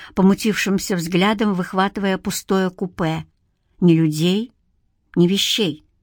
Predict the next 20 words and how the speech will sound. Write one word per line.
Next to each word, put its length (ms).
Наморщил 540
лоб, 340
вспоминая 640
минувшие 500
события. 680
Тут 200
ли 120
сидела 480
Званка? 540
Или 220
это 200
была 220
другая 480
девушка, 580
с 120
глазами 480
зелеными, 540
как 240
болотные 580
огни? 420